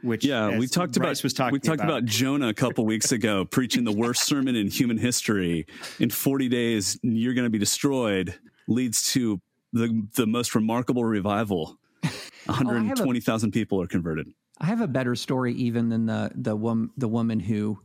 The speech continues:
Speaker 3: and she w-, has gone on to just become just a wonderful woman, a believer, and, and doing wonderful things in our nation and her community. Anyway, we had another woman come in. She was an international student, an L L M, to our,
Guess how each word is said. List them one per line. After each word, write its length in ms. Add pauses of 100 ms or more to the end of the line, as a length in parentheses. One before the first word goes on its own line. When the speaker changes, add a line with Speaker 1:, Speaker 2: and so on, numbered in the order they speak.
Speaker 3:
and 240 (240)
she 300
w-, 220
has 280 (200)
gone 280
on 180
to 140
just 240
become 320
just 240
a 100 (160)
wonderful 800 (260)
woman, 320 (240)
a 60 (300)
believer, 600
and, 280
and 220 (140)
doing 300
wonderful 320
things 240
in 60
our 80
nation 340
and 120
her 100
community. 540 (260)
Anyway, 340
we 200
had 140
another 380
woman 320
come 180
in. 240 (280)
She 160
was 180
an 80
international 580
student, 440
an 100
L 200
L 160
M, 380
to 120
our, 180